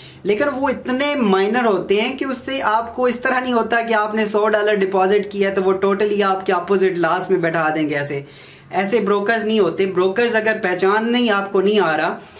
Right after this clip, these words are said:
या brokers के बारे में information नहीं है आपके पास कि किस तरह से broker को select किया जाता है, brokers, अ, उसके जो म-, मतलब कि उसकी capacity कितनी है, तो फिर तो लॉस हो सक-, फिर तो आप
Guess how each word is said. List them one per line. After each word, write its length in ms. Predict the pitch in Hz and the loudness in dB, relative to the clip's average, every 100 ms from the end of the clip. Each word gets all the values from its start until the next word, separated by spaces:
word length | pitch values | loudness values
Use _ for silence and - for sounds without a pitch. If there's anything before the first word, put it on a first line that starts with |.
| - - 165 | -20 -12 -2
या 280 | 185 196 | 0 0
brokers 540 | 196 170 185 214 214 - | 0 0 0 0 -2 -2
के 100 | 214 | 0
बारे 260 | 202 208 | 0 2
में 80 | 208 | 2
information 640 | 190 - 185 196 202 262 233 | 2 2 2 2 2 0 2
नहीं 200 | 208 165 | 2 4
है 60 | |
आपके 300 | 151 147 180 | 2 0 -2
पास 300 | 165 165 175 165 | 0 0 -2 -4
कि 80 | 190 | -4
किस 240 | 220 208 | -2 -2
तरह 140 | 208 | -2
से 100 | 196 | 0
broker 360 | 180 175 175 190 | 2 0 2 0
को 100 | 185 | 0
select 320 | 170 170 170 | 0 -2 0
किया 140 | 180 165 | -2 0
जाता 320 | 160 156 175 | 0 -2 -2
है, 120 | 165 | 0
brokers, 460 | 170 165 190 180 - - - - - | 0 0 0 -2 -6 -18 -20 -20 -4
अ, 340 | 170 170 170 202 | 0 2 0 0
उसके 320 | 196 - 196 | -2 0 0
जो 420 | 190 180 175 175 190 | 2 2 0 -2 -4
म-, 180 | 175 | 0
मतलब 420 | 170 170 170 180 170 | 2 2 2 -2 0
कि 100 | 180 | -2
उसकी 460 | 180 180 180 170 | -2 0 2 2
capacity 680 | 160 160 160 196 202 196 247 | 0 -4 -4 -2 -2 -2 -4
कितनी 360 | 196 185 190 175 | -2 -2 0 2
है, 300 | 165 175 - - - - - | 0 -4 -8 -20 -20 -20 -4
तो 80 | 240 | -4
फिर 240 | 240 247 | 0 -2
तो 120 | 254 285 | -2 0
लॉस 280 | 254 262 | 0 0
हो 160 | 254 247 | 0 2
सक-, 300 | 233 185 180 | 0 0 0
फिर 140 | 226 240 | -2 0
तो 140 | 254 | 0
आप 360 | 247 233 - | 0 -2 -6